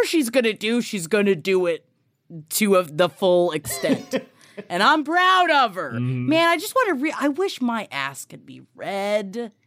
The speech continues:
Speaker 2: I'm sure we could set you up. She can't be the only rumpologist in
Speaker 1: No, there's
Speaker 2: existence.
Speaker 1: many.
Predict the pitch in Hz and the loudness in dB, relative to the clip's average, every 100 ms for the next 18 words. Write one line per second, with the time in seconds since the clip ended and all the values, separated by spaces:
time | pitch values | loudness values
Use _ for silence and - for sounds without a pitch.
0 | - 147 160 - 240 262 151 123 131 110 | -14 -10 -6 -4 -4 -4 -4 -6 -6 -6
1 | 123 113 139 160 175 254 240 294 285 214 | -6 -6 -8 -8 -4 -4 -2 0 0 -2
2 | 185 180 175 180 156 135 123 135 135 107 | -2 -2 -2 -2 -2 0 0 0 0 -2
3 | 80 69 65 - _ _ - - 226 302 | -6 -12 -18 -20 _ _ -20 -4 2 4
4 | 349 349 254 294 339 269 127 | 4 2 4 4 4 0 -4